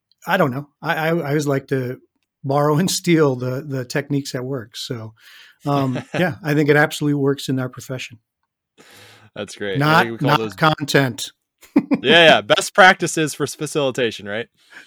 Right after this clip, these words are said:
Speaker 1: <laughs> Yeah.
Speaker 2: Cool. Well, do you have any specific examples of something you learned, maybe that you didn't immediately apply, um, but it was extremely valuable years down the line?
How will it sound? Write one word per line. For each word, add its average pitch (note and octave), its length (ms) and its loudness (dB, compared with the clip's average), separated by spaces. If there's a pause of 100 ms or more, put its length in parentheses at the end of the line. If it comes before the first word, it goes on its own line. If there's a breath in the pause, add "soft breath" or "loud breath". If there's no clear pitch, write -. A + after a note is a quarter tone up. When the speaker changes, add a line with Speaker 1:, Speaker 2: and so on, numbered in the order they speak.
(180 loud breath)
Speaker 1:
<laughs> - 540 0
Yeah. C3+ 260 -4 (1160 soft breath)
Speaker 2:
Cool. F3 380 4
Well, E3 220 4
do D3 120 -4
you A#3 120 2
have B3 160 2
any A#3 160 -2
specific E3+ 460 -6
examples C#3 640 -4
of B2 160 -10
something D3 280 -4
you C3+ 120 -6
learned, C3 420 -4
maybe C3 260 -4
that B2 100 -4
you A#2+ 100 -8
didn't C3+ 240 -4
immediately A#2+ 560 -6
apply, A#2 800 -4
um, A2 280 -8
but A#2+ 120 -8
it B2 40 -4
was A#2 120 -8
extremely B2+ 520 -6
valuable A2+ 580 -4
years A2+ 280 -10
down A#2 180 -8
the G#2+ 40 -14
line? G#2+ 280 -10